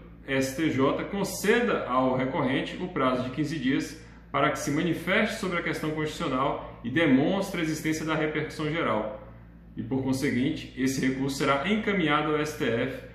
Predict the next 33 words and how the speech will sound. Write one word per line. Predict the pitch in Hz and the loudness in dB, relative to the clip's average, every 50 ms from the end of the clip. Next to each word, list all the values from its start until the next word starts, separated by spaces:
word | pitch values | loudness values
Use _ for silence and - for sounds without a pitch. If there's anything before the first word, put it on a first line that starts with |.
| - - - | -20 -12 -6
para | - 135 151 156 | -2 0 0 0
ser | - - 156 147 | 0 0 0 0
conhecido | - - 156 139 131 - - - 131 135 147 | 0 0 0 0 0 0 0 0 0 0 0
na | 156 147 | 0 -2
forma | - - 135 135 135 135 | -2 -2 0 0 0 2
de | 135 | 2
recurso | 139 139 131 131 - 147 123 - - - - | 2 2 0 0 -2 -4 -4 -6 -10 -6 2
extraordinário. | 180 208 220 220 - - 190 151 123 127 131 135 165 165 143 107 87 87 - - - - - - - - - - - - - | 4 4 4 4 2 -2 -2 0 0 2 2 0 0 0 -2 -2 -2 -4 -6 -8 -12 -14 -16 -18 -20 -20 -20 -20 -20 -16 -6
Então, | - 165 175 175 175 | -4 -2 -2 0 0
esse | 160 156 - | -2 0 0
é | 202 | 0
um | 180 | -2
tema | - - 156 156 151 | 0 0 0 0 2
bastante | 151 156 143 - - - 196 214 214 - 226 | 2 2 0 0 -2 0 0 0 0 0 0
interessante | - - 170 147 127 131 - - 127 127 143 160 175 - - - - - - - - - - - | 0 0 0 0 0 -2 -2 -4 -2 -2 -2 -2 -4 -6 -8 -12 -16 -18 -18 -20 -20 -20 -18 -16
e | - 120 | -12 -6
que | - 160 | -2 0
merece | 160 151 143 143 147 147 - 156 | 2 2 2 2 2 0 0 -2
atenção | 151 - 147 131 127 139 131 135 | -2 0 -2 -2 -2 -2 -2 0
por | 143 147 - | 0 -2 0
parte | - 135 135 135 - 156 | 2 2 0 0 -2 -4
de | 185 | -6
todos | 185 - - 131 139 139 135 - - - - - - - - - | -6 -2 0 0 0 0 -2 -4 -10 -14 -16 -18 -20 -20 -20 -8
que | - 135 135 135 135 131 127 | -2 0 2 4 4 4 6
militam, | 135 190 233 202 151 156 180 - - 139 123 | 6 4 4 6 6 4 4 4 0 -2 -2
que | - 127 | -2 -2
atuam | 117 117 - 123 123 135 139 135 | -2 -2 -2 -2 0 0 0 0
perante | 131 165 143 120 117 123 123 123 - 131 - | 0 0 0 0 0 0 -2 -4 -6 -6 -6
o | 147 147 | -6 -6
Superior | 143 - 151 - 156 143 123 117 120 123 | -4 -6 -4 -2 -2 0 0 0 -2 -2
Tribunal | 120 139 131 131 127 120 113 110 | -2 -2 -2 -2 0 0 0 -2
de | 110 113 | -2 -4
Justiça. | 127 - - - - 92 - - - - | -6 -6 -6 -6 -6 -6 -6 -8 -10 -14